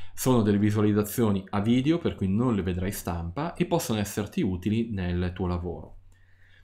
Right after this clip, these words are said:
Vediamone alcune, poi, eh, ti consiglio di andare a, eh, sperimentare, a vedere quali sono le opzioni che possono esserti più utili nel tuo lavoro.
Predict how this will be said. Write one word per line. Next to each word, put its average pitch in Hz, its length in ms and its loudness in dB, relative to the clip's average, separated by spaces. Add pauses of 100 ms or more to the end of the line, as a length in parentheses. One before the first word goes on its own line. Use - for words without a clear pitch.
(300)
Vediamone 131 440 4
alcune, 143 480 2
poi, 104 500 4
eh, 92 280 -6
ti - 80 -4
consiglio 104 540 2
di 90 60 0
andare 92 680 0
a, 95 420 -2
eh, 90 520 -12
sperimentare, 104 880 0
a 90 160 0
vedere 95 540 0
quali 104 200 0
sono 101 500 2
le 104 100 0
opzioni 101 400 -2
che 104 100 -6
possono 98 360 -6
esserti 95 520 -8
più 107 220 -4
utili 92 540 -4
nel 87 360 -4
tuo 90 140 -10
lavoro. 82 460 -12